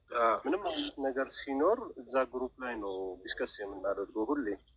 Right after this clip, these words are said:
Speaker 2: ምንም አይነት ነገር ሲኖር።
Speaker 1: ኦኬ።
Speaker 2: ስለዚህ አፕዴት ኢንፎርሜሽን የለኝም የሱን፣ ይቅርታ።
Speaker 1: ያ ምናልባት እዚህ ሀገር ስላልሆንክ ነው። እኛ ያው የወጣላቸውን ሰዎች በሰዓት ሰጥተናቸዋል።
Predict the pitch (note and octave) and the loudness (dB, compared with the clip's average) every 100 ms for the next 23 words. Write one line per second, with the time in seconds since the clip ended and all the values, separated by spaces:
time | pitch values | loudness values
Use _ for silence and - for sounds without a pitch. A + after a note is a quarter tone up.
0 | - B3+ C4+ D#3+ A#2+ G#2+ G2+ G2+ - G2+ | -2 2 6 6 6 2 -2 -2 -6 -6
1 | F#2+ F#2+ - - - A2 - - - _ | -6 -6 -8 -18 -12 -12 -12 -16 -18 _
2 | _ - B2+ C#3+ A3 C3+ C3 E3 - - | _ -2 2 2 4 4 4 0 -2 -6
3 | C#4+ - C#3+ C#3+ D3 E3+ C3 A2+ G#2+ G#2 | -2 -2 0 -2 2 2 2 0 -2 0
4 | A2 - G#2 G2+ - A2 G2+ F#2+ - B2 | 0 -2 -6 -6 -6 -6 -6 -8 -4 2
5 | B2+ B2+ C3+ C3 C3+ C3 C3+ C3 B2+ B2+ | 4 4 4 6 6 6 2 4 6 6
6 | A#2+ - B2 A#2+ B2+ B2+ - D3 F3+ D3+ | 4 4 4 6 6 4 4 2 2 2
7 | A#2 C3 E3 A#2 A2+ G2+ - - A#2+ C3+ | 2 4 6 6 6 4 0 0 4 4
8 | C#3 C#3 C3+ C3+ C#3 C3+ C3+ D3 E3+ - | 2 0 0 0 0 0 0 0 0 0
9 | - A#2+ B2 A#2+ G#2 A#2 - - - C3+ | -2 2 2 4 4 2 -4 -6 -2 0
10 | C#3 B2 A2+ - C3 | 0 0 0 2 0